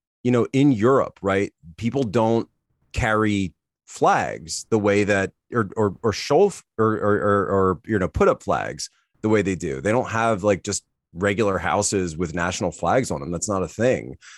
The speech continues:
Um, but when she came to America, she said, "This feels to me like the flag country because you guys love your flag so much. You love your country. I've never been in a place was this," you know, 'cause, like, she was born Soviet Union. So,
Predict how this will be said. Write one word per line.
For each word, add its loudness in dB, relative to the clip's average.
Um, 0
but 2
when 2
she 0
came 2
to 4
America, 2
she -4
said, 0
"This 0
feels 2
to -4
me 2
like 0
the -2
flag 0
country -6
because -2
you -2
guys 0
love 0
your -2
flag -2
so 0
much. 2
You -4
love 0
your 2
country. 0
I've 0
never 2
been 2
in 0
a -4
place -2
was -4
this," -2
you -4
know, 4
'cause, 0
like, 2
she -6
was -6
born 2
Soviet 2
Union. 2
So, 2